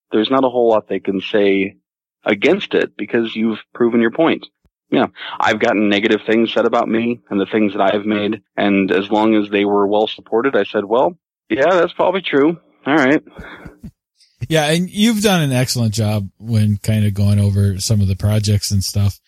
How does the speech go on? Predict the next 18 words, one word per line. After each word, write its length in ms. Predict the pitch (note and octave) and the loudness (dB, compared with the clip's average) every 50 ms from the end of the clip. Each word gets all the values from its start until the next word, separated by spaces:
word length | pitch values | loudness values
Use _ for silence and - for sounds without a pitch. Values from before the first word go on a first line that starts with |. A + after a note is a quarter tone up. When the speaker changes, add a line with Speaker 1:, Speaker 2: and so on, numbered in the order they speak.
| - - | -14 -6
Speaker 2:
And 300 | F#2+ A2+ A2 G#2 G#2 - - | -2 0 2 2 0 -2 -2
I'm 300 | F#2 A#2 A2+ G2+ G2 G#2 _ _ - | -2 0 0 0 -2 -4 _ _ -2
just 220 | A#2+ A2 - - | 0 0 0 2
kind 200 | - A#2+ A2+ G#2 | 0 0 2 2
of 120 | G#2 G2+ - | 0 0 0
kidding 320 | - C3 A#2 A2+ A2 G#2+ | 0 0 2 2 2 2
because 300 | G2+ G#2+ - - G#2+ G#2 | 2 0 0 0 0 0
it, 180 | G#2+ G#2 F2 A#2 | 0 0 0 0
it 160 | B2 A#2 G#2 | 0 2 2
was, 440 | A2+ A#2 A2+ G#2 G2 F#2 - - - _ _ _ _ _ _ _ _ - | 2 2 2 2 0 0 -2 -6 -10 _ _ _ _ _ _ _ _ -4
uh, 300 | G2+ G#2+ G#2+ G#2+ G2+ - | -4 -2 -2 -2 -4 -2
I 80 | G2+ A2 | -2 0
think 200 | G2+ A#2+ A#2 G2+ | 2 0 0 0
the 60 | A#2 A2+ | 0 0
very 320 | G#2 C3 C3+ C3+ C3+ B2+ | 2 2 4 4 4 2
first 300 | - C3+ C3 B2+ - - | 2 2 2 2 2 0
article 760 | B2 C3 C3 C3+ C3+ A2+ C3 B2 A#2+ A#2 A#2 A2+ A2+ A2+ G#2 - _ _ | 0 2 4 2 2 2 2 2 4 4 4 2 2 0 -2 -6 _ _
you 880 | G2+ A2+ B2 A2+ A2 A#2 A#2+ A#2+ A#2 A2+ A2 G#2+ G#2+ G#2 G2+ G2 F2+ | -16 -8 -4 0 2 2 2 2 2 2 2 0 0 0 -2 -4 -6